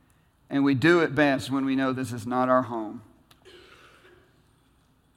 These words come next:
Where Hebrews says,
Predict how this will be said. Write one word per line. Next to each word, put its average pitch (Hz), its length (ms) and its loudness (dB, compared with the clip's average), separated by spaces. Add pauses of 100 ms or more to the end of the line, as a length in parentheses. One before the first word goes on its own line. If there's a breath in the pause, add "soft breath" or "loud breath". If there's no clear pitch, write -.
(1080)
Where 123 200 -4
Hebrews 131 480 0
says, 131 560 2